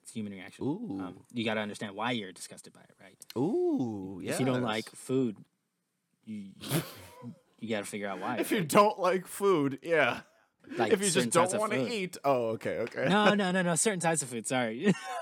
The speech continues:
Speaker 1: If you, if you hate food,
Speaker 2: You gonna die.
Speaker 1: you gonna die, yeah.
Speaker 2: <laughs> That's it.
Speaker 1: Nah, I meant certain types of food. Like, if you're
Speaker 2: Right.
Speaker 1: disgusted by it, you gotta be like, "Oh, it's because it's too sour or it's too sweet." Something.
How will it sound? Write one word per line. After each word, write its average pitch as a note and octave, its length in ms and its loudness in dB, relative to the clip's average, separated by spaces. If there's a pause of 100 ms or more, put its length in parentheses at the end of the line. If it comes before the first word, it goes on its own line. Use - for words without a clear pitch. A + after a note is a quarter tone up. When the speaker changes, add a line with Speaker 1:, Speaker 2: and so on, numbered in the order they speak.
(480)
Speaker 1:
If D#3+ 120 2
you, E3+ 120 0
if F#3 160 0
you D4 120 2
hate A3+ 220 2
food, G#3+ 380 -2 (200)
Speaker 2:
You B3 120 -6
gonna C4+ 160 10
die. C#4+ 320 6 (260)
Speaker 1:
you G3+ 80 0
gonna C4+ 140 8
die, C3+ 400 0 (760)
yeah. A#3 540 4
Speaker 2:
<laughs> - 100 -10
That's G3+ 260 4
it. B3+ 220 6 (140)
Speaker 1:
Nah, D#3 240 -2
I E3 80 0
meant F3+ 280 0
certain D#3+ 240 -2
types C#3 280 -6
of A#2 60 -14
food. F#2 140 -14
Like, G2 140 -12
if B2 140 -10
you're D3+ 80 0
Speaker 2:
Right. C3+ 100 0
Speaker 1:
disgusted A2 320 -2
by F#2+ 140 -10
it, G2 60 -10
you B2+ 60 -4
gotta B2+ 120 -4
be G#2 100 -10
like, G2+ 240 -12
"Oh, C3 200 -2
it's A2 140 -4
because A2+ 300 -6
it's G#2 140 -10
too - 180 -10
sour F2+ 240 -10 (340)
or G#2+ 140 -2
it's G2 180 -6
too A2 260 -6
sweet." F#2+ 360 -8 (360)
Something. B3+ 320 -4